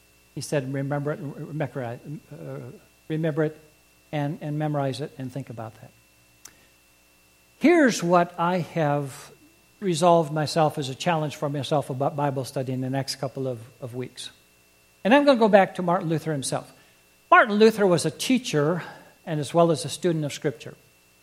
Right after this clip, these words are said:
In his teaching and his reading, he came to Romans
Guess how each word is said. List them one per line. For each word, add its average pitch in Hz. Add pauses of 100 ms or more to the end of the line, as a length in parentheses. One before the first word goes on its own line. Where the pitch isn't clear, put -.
(960)
In 269
his 285
teaching 190
and 160
his 143
reading, 160
he 160
came 165
to 156
Romans 151